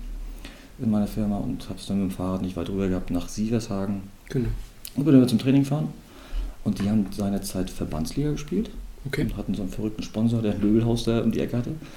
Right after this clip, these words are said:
Speaker 1: Und da bin ich, äh, auf ein paar altgediente Profis sogar getroffen, die früher bei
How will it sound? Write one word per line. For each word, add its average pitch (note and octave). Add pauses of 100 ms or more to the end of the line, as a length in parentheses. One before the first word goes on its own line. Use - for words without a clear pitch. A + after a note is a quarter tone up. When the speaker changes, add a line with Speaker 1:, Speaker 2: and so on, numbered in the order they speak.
(440)
Speaker 1:
Und A#2+
da G2+
bin G#2
ich, -
äh, F#2+ (340)
auf -
ein -
paar -
altgediente F#2+
Profis F3
sogar E2+
getroffen, E2
die E2+
früher F2
bei F2